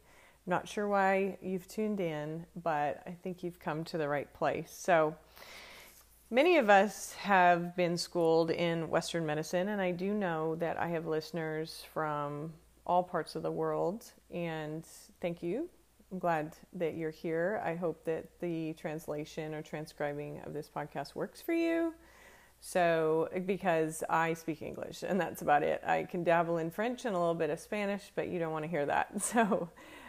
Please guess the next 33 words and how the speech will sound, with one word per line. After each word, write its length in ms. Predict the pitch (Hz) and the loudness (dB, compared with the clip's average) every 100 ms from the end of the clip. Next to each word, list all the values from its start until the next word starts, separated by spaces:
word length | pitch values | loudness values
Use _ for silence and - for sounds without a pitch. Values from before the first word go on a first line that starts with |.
| - | 0
um, 560 | - 220 208 175 165 180 | 8 10 10 6 2 0
and 240 | - 196 190 | 4 6 6
I 140 | 190 | 4
know 320 | 175 196 185 | 2 2 2
some 180 | 190 214 | 0 -6
curse 320 | - 165 - | -2 -4 -2
words 220 | 156 156 | -6 -4
in 160 | 160 147 | -6 -8
German, 420 | 147 131 127 - | -8 -8 -8 -8
but 200 | - 131 | -6 -4
that's 260 | - - - | -4 -4 -6
not 160 | - - | -10 -8
too 140 | - | -8
helpful. 440 | 165 - - - - - - - - - | -8 -8 -10 -10 -12 -20 -20 -20 -20 -12
So, 600 | - - 269 247 233 - - - | 2 10 12 12 10 6 -4 4
um, 480 | - 220 208 202 196 - | 8 8 8 2 -2 -4
because 920 | 208 196 - - 302 339 330 302 - - - - | -6 -6 -4 4 6 6 2 -2 -10 -16 -18 -8
we 840 | 196 180 190 220 226 220 214 220 - - | -6 -4 -2 0 2 2 4 2 2 -2
in 280 | 185 180 151 | 0 0 0
our 580 | - 165 170 170 170 - | 4 8 8 8 4 0
society 800 | - 190 - 160 165 165 165 165 | -8 -4 2 4 4 2 0 0
have 220 | 180 165 | -2 0
been 560 | 175 165 160 151 151 165 - - | 2 2 0 -2 -4 -8 -14 -16
trained 540 | - 190 175 175 180 175 | -6 -2 0 0 2 0
and 260 | 156 156 | 0 -2
taught 360 | - 170 151 - | 0 4 4 2
under 240 | 175 156 | -2 0
Western 380 | 147 151 - 170 | 0 -2 -2 -6
medicine, 640 | 143 143 151 147 170 170 | -2 -2 -2 -4 -4 -6
and 140 | 151 160 | -6 -8
if 160 | 160 | -6
you 160 | 160 156 | -4 -2
watch 300 | 147 143 | 2 0